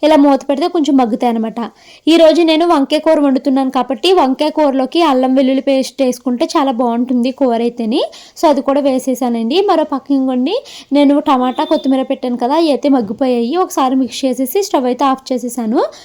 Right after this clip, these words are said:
ఉల్లిపాయలు కొంచెం మగ్గిన తర్వాత దీంట్లోకి టమాటా ముక్కలు వేసుకుని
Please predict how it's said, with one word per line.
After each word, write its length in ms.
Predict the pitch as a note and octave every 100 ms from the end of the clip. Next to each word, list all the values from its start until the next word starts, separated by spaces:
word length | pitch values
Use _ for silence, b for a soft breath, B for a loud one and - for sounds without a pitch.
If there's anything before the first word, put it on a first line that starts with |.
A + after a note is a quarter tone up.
| B B D#4
ఉల్లిపాయలు 340 | D#4 D#4+ D#4+ E4+
కొంచెం 180 | D4 D#4
మగ్గిన 240 | C4 A3+ C#4
తర్వాత 360 | C#4 B3+ B3+ C4
దీంట్లోకి 420 | C#4+ C4 C4+ C4 F#4
టమాటా 300 | E4 A#3+ A#3+ B3+
ముక్కలు 240 | C4+ C#4
వేసుకుని 420 | B3+ A#3+ A#3+ C#4